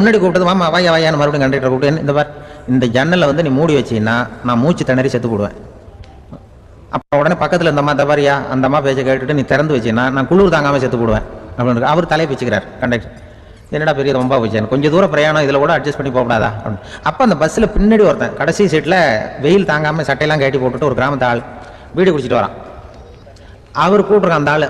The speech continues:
அந்த கண்டக்டர், "இங்க வாயா, அங்க என்ன தகராறு?" அப்படின்னு. அந்த எதிர்த்து வீட்டுக்காரன் வந்தானே முன்னாடி பஞ்சாயத்துக்கு, அது மாதிரி, "கண்டக்டர், இங்க வாயா." அவன், "ஏன், ஏன், நீ என்ன சொல்ல போற?" அப்படின்ட்டு வந்திருக்கான். "நீ சட்டையெல்லாம் கட்டி போட்டு பீடி குடிக்கிறான், பீடி புகையை ஊதிவிட்டு அங்க என்ன தகராறு?" அப்படின்னு கேட்டிருக்கான். "ஒண்ணும் இல்லையா, அந்த அம்மா வந்து ஜன்னலை திறந்தா செத்து போவாங்குது,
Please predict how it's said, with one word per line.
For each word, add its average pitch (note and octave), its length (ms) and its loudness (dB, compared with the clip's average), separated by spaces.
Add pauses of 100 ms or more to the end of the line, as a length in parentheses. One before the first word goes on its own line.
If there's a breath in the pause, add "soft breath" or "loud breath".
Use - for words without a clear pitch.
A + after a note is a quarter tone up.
அந்த C#3 160 0
கண்டக்டர், D3+ 280 0
"இங்க D3 120 2
வாயா, E3+ 160 2
அங்க C#3 140 0
என்ன E3 80 0
தகராறு?" C3+ 340 2
அப்படின்னு. A#2+ 200 2
அந்த C#3 120 4
எதிர்த்து F#3 180 4
வீட்டுக்காரன் D3+ 300 0
வந்தானே C#3 260 0
முன்னாடி C3+ 260 0
பஞ்சாயத்துக்கு, B2 400 0 (120)
அது C#3 120 0
மாதிரி, C#3 140 2 (500 loud breath)
"கண்டக்டர், D3 300 -2
இங்க C3 140 2
வாயா." B2 180 0 (500)
அவன், C3+ 200 0
"ஏன், D#3 140 2
ஏன், D3 100 2
நீ D3 100 2
என்ன C#3+ 260 2
சொல்ல B2+ 120 2
போற?" A#2 260 2
அப்படின்ட்டு A#2+ 260 -2
வந்திருக்கான். A2 320 -2 (380 loud breath)
"நீ C#3 140 -8
சட்டையெல்லாம் D3 420 0
கட்டி C#3 160 0
போட்டு C3+ 200 -2
பீடி D#3 140 2
குடிக்கிறான், B2+ 340 2
பீடி F#3+ 180 4 (180)
புகையை C#3 300 2
ஊதிவிட்டு C#3+ 340 2 (340)
அங்க C3+ 180 -2
என்ன D3+ 160 -2
தகராறு?" A#2+ 280 0 (420)
அப்படின்னு B2+ 220 -2
கேட்டிருக்கான். G#2+ 320 -4 (460 loud breath)
"ஒண்ணும் F3 180 2
இல்லையா, D3 220 2
அந்த C#3 180 0
அம்மா C3+ 200 0
வந்து C3+ 280 0
ஜன்னலை C3 340 0
திறந்தா B2+ 320 0
செத்து A#2+ 160 -2
போவாங்குது, A2 480 0